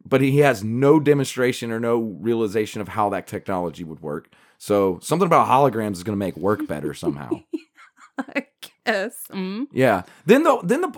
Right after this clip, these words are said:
Speaker 1: only part of the thing that's really cool happens. They, they bridge talking about business to, to, to education and how we could use V R headsets and these glasses and things to improve on education.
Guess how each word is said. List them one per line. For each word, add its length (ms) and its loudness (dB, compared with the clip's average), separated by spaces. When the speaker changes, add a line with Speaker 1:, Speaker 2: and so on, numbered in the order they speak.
Speaker 1:
only 220 4
part 220 2
of 40 2
the 100 0
thing 180 -2
that's 180 -4
really 220 2
cool 260 2
happens. 360 -4
They, 160 2
they 200 -2
bridge 580 -2
talking 340 2
about 340 4
business 460 0
to, 260 0
to, 280 -2
to 240 -6
education 720 -2
and 140 -8
how 340 0
we 100 0
could 160 -4
use 200 0
V 200 -2
R 300 6
headsets 480 -2
and 100 -4
these 120 -6
glasses 560 -4
and 140 -10
things 300 -6
to 80 -8
improve 320 -6
on 140 -6
education. 640 -6